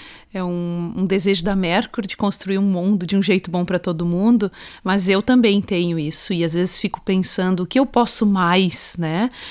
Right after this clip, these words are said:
O que eu não tô fazendo ainda, né? Às vezes a gente acha tão pequeno o que a gente faz, né, todos os dias. E eu, eu sou uma sonhadora da educação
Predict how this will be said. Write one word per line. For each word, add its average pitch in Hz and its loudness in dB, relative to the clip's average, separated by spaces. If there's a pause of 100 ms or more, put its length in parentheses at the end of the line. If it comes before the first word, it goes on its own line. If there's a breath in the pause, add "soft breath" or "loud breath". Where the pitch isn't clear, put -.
(180 loud breath)
O 190 -4
que - -2
eu 269 4
não 262 6
tô 254 2
fazendo 214 2
ainda, 202 4 (260)
né? 175 -4 (480 loud breath)
Às 165 -6
vezes 175 -2
a 190 -2
gente 190 0
acha 190 -2
tão 190 -2
pequeno 208 0
o 175 -2
que - -4
a 175 -2
gente 180 -4
faz, 170 -4
né, 165 -4
todos 165 -6
os 165 -6
dias. 180 -6 (500 loud breath)
E 180 0 (180)
eu, 240 0
eu 233 0
sou 254 2
uma 269 4
sonhadora 254 2
da 196 -2
educação 180 -2